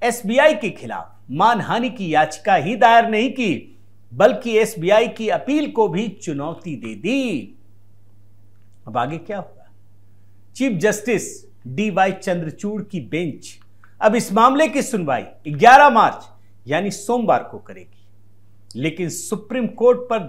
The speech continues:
दबाव बनाने के लिए दोस्तों पूरा का पूरा लेफ्ट लिबरल इकोसिस्टम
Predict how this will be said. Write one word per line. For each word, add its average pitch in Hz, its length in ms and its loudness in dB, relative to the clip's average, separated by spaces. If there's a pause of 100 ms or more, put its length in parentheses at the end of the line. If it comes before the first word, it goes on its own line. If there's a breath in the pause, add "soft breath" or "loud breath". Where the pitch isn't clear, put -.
(120)
दबाव 190 360 4
बनाने 220 340 2
के 214 160 -4
लिए 214 160 -4
दोस्तों 262 720 4 (480 loud breath)
पूरा 294 400 6
का 262 180 4
पूरा 269 400 2
लेफ्ट 226 480 -2
लिबरल 220 380 0
इकोसिस्टम 233 720 0